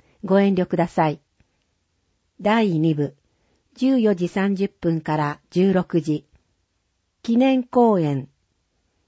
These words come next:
大切な人が認知症になっ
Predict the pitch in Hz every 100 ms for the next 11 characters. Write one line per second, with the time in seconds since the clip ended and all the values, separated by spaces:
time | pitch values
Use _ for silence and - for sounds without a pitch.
0 | _ _ 220 226 233 247 240 233 226 -
1 | 226 185 180 - _ _ 208 226 233 -
2 | 233 240 226 220 214 214